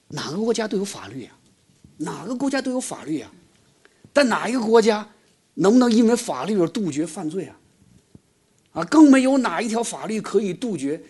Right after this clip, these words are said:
像耶稣所，今天所讲的那些犯罪：贪婪、邪恶、诡诈、淫荡、嫉妒、诽-，诽谤、骄傲、狂妄，这些东西法律也制止不了。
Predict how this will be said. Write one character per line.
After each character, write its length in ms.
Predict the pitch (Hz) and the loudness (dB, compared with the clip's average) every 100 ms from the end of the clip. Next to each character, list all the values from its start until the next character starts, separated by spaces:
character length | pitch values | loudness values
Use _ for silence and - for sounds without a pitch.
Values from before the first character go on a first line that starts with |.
| _ | _
像 280 | - - 170 | -8 -6 -4
耶 260 | 214 277 277 | 4 6 6
稣 260 | 262 240 226 | 4 -4 -8
所， 160 | 151 | -8
今 220 | 135 208 208 | -4 -2 -2
天 160 | 185 | -2
所 120 | 170 | -4
讲 240 | 180 117 101 | -6 -6 -8
的 160 | 107 - _ _ _ _ _ - | -14 -18 _ _ _ _ _ 0
那 120 | 180 | 2
些 120 | 170 | 2
犯 240 | 165 175 | -2 -4
罪： 240 | 143 147 135 _ - - _ _ _ _ _ _ - | -2 -2 -4 _ -20 -20 _ _ _ _ _ _ -10
贪 180 | - 190 | 0 2
婪、 180 | 147 339 - _ _ _ _ _ _ - | 2 -4 -12 _ _ _ _ _ _ -10
邪 420 | - - 147 165 | -2 -2 2 2
恶、 280 | 208 160 - - _ - | 4 2 -4 -20 _ -16
诡 260 | - 151 123 | -8 -6 -4
诈、 300 | 127 170 - _ _ - | -6 -6 -10 _ _ -16
淫 300 | 131 131 175 | -8 -6 -4
荡、 240 | 190 - _ _ _ _ | -6 -8 _ _ _ _
嫉 240 | - 302 160 | -2 0 -2
妒、 140 | 113 - _ _ _ _ - | -8 -18 _ _ _ _ -12
诽-， 260 | - 151 - _ - | -8 -8 -10 _ -14
诽 240 | 139 120 | -8 -4
谤、 240 | 190 170 - _ _ _ _ - | -2 -2 -4 _ _ _ _ -2
骄 260 | - 202 | 0 2
傲、 320 | 196 180 - _ - | 0 -2 -6 _ -10
狂 360 | 139 107 95 127 | -8 -8 -10 -10
妄， 180 | 139 _ _ _ _ _ _ _ - | -12 _ _ _ _ _ _ _ -12
这 100 | 226 | -10
些 160 | 160 | -10
东 160 | 143 151 | -8 -10
西 140 | 127 | -10
法 320 | - - - - | -16 -16 -16 -14
律 180 | 135 - _ _ _ _ | -14 -14 _ _ _ _
也 160 | 135 98 | -14 -8
制 240 | - 175 | -4 -4
止 80 | 104 | -4
不 100 | 98 | -14
了。 200 | - | -18